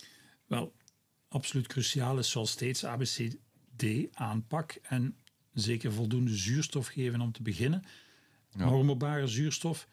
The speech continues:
Speaker 1: En niet vergeten ook dat, eh, dames, eh, ook zwanger kunnen zijn. Dus een zwangerschapstest hoort eigenlijk ook bij de initiële uitwerking.
Speaker 2: Ja, ja, terecht dat je het erbij vermeldt, inderdaad. Dus ja, uiteraard zuurstof,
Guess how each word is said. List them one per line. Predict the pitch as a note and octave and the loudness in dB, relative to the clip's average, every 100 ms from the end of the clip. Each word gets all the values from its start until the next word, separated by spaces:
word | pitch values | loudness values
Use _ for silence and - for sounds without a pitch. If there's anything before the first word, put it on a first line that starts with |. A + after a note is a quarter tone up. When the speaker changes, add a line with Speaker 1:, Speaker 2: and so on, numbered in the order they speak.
| _ _ _ - | _ _ _ -6
Speaker 1:
En | A#2 A#2+ | -2 0
niet | B2 | 0
vergeten | - B2 A#2+ C3 C3+ C#3 | -2 -4 -2 -2 0 0
ook | C3+ C3 - | 0 -4 -10
dat, | C#3+ A2+ - - | -8 -8 -10 -16
eh, | G#3+ C3+ A2 A2+ - _ | -12 -12 -12 -14 -18 _
dames, | G#2+ G2+ G#2 C3+ D#3 - - - | -4 -2 0 0 0 -4 -8 -16
eh, | - A#2 | -10 -6
ook | B2 - | -6 -4
zwanger | B2+ B2+ B2+ | 0 0 0
kunnen | - C3 B2+ | 0 0 0
zijn. | A#2+ C3 C3 | 0 0 0
Dus | A2+ | 0
een | A2 G#2+ - | -2 -2 -6
zwangerschapstest | - A2 A#2+ - B2+ - - B2+ - | -8 -2 -2 -2 -4 -6 -4 -4 -6
hoort | - B2 A2+ | -6 -8 -6
eigenlijk | - A#2 A2 - | -8 -8 -10 -8
ook | B2+ A2+ | -4 -2
bij | A#2+ A2+ | -2 -2
de | A2+ A2 - - - - _ | -2 -4 -8 -20 -20 -20 _
initiële | - C3+ A#2 A2 A#2+ A2 | -2 0 2 0 0 -2
uitwerking. | F#2 A2+ - - - - _ _ | -6 -10 -14 -18 -20 -20 _ _
Speaker 2:
Ja, | - - - - | -4 -4 -4 -8
ja, | - | -12
terecht | - D#2 - | -12 -12 -6
dat | F#2 | -4
je | F2+ | -4
het | E2+ - D#2 E2 | -6 -10 -18 -18
erbij | D#2+ D#2+ | -18 -18
vermeldt, | D#2 D#2 D2+ D#2 | -16 -10 -8 -4
inderdaad. | F2+ F2+ F2+ F2+ - - - - | -4 -4 -4 -6 -10 -20 -20 -6
Dus | F2 | 2
ja, | G2+ F2+ - G1+ | 4 2 -2 -10
uiteraard | G1+ F2+ F2+ E2 E2 | -4 -2 0 0 -2
zuurstof, | - F#2+ - A2+ - - | -2 -2 0 -4 -4 -16